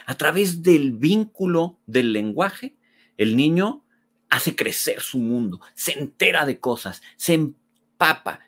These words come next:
y empieza la maravillosa etapa del por qué. Si todo va bien, insisto, entonces luego viene una suerte de individuación. Sí, sí, pero hazte para allá,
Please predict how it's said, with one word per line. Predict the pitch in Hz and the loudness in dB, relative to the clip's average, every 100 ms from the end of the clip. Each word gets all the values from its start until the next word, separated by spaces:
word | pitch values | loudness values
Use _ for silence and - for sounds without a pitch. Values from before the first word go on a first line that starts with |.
| _ | _
y | 131 | -2
empieza | 131 - 143 147 151 | -2 -2 -4 -2 -2
la | 143 | -2
maravillosa | 104 104 104 107 135 131 139 - - - | -4 -2 -2 0 0 -2 -10 -12 -10 -6
etapa | 101 - 131 143 131 - _ | -4 -4 -2 -2 -6 -10 _
del | 101 120 113 | -4 -2 -2
por | 110 104 - | -2 -4 -4
qué. | 110 - _ _ _ _ _ _ _ _ _ _ _ _ _ _ _ _ _ - | -6 -6 _ _ _ _ _ _ _ _ _ _ _ _ _ _ _ _ _ -8
Si | - - | -6 4
todo | 123 110 | 6 6
va | 95 | 6
bien, | 127 277 349 | 6 6 4
insisto, | 151 - 262 294 277 | 2 2 -2 0 0
entonces | 139 143 156 196 202 - - | 0 0 0 0 -2 -6 -4
luego | 113 127 | 0 2
viene | 117 127 147 | 2 2 2
una | 151 123 131 | 0 0 -2
suerte | - 123 131 143 | -2 -4 -2 -2
de | 107 | -2
individuación. | 95 90 90 87 82 - 120 - | -2 -2 -2 -2 -2 -2 -4 -4
Sí, | - 156 | -4 -4
sí, | - 269 302 - - _ _ _ _ | 0 0 -2 -10 -20 _ _ _ _
pero | - 95 85 | -4 -2 0
hazte | - | 2
para | 202 175 | 4 2
allá, | - - | 0 -12